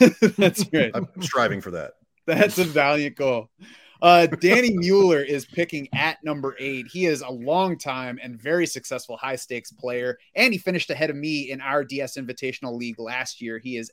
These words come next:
Speaker 1: at Danny Mueller one. Number nine in the draft order tonight, Mike Randall of Four for Four, Fantasy Pros, Roto Underworld, S B R Sports Picks, basically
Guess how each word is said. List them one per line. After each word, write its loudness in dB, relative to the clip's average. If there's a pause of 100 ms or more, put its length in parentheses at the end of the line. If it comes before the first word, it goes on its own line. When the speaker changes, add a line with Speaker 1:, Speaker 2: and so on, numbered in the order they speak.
Speaker 1:
at 0
Danny -6
Mueller -4
one. -4 (300)
Number 2
nine 0
in -2
the -4
draft -4
order -2
tonight, -2
Mike -4
Randall 0
of -4
Four 0
for -12
Four, 0
Fantasy -4
Pros, -2
Roto -2
Underworld, 0
S -2
B -8
R -8
Sports -4
Picks, -4
basically -4